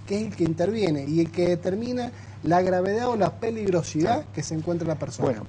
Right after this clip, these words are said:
Speaker 2: vamos a ir, vamos a ir
Speaker 1: Bien.
Speaker 2: alternando las declaraciones de nuestros invitados con casos concretos. Hubo un caso, o hay un caso en estos días, que es, eh, pues, resume todo. Esta nena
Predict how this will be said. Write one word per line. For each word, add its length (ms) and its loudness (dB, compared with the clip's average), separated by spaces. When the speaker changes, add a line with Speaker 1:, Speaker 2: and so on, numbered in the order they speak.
Speaker 2:
vamos 320 6
a 120 8
ir, 300 2
vamos 340 4
a 100 6
ir 100 4
Speaker 1:
Bien. 120 4
Speaker 2:
alternando 920 0
las 160 -6
declaraciones 540 -2
de 60 2
nuestros 360 -2
invitados 580 2
con 340 2
casos 360 -2
concretos. 800 -4
Hubo 220 4
un 180 4
caso, 500 2
o 180 4
hay 260 6
un 220 -2
caso 380 0
en 80 -4
estos 320 -4
días, 320 2
que 320 4
es, 300 0
eh, 160 -10
pues, 440 -6
resume 360 2
todo. 460 0
Esta 260 0
nena 420 0